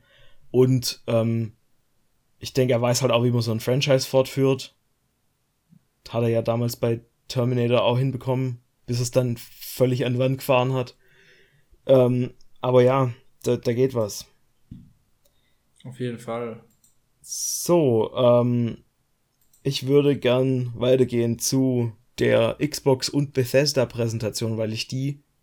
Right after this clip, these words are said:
Speaker 1: super interessant fand.
Speaker 2: Bevor wir darauf eingehen,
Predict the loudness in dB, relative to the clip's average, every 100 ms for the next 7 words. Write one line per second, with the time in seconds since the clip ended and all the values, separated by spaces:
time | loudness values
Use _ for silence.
0 | _ -14 -4 -2 2 2 0 -4 -4 -4
1 | -6 -10 -10 -14 _ _ _ _ _ _
2 | _ _ _ _ _ _ -12 -6 -2 0
3 | 0 2 0 -2 -8 -6 -6 -6 -8 -10
4 | -14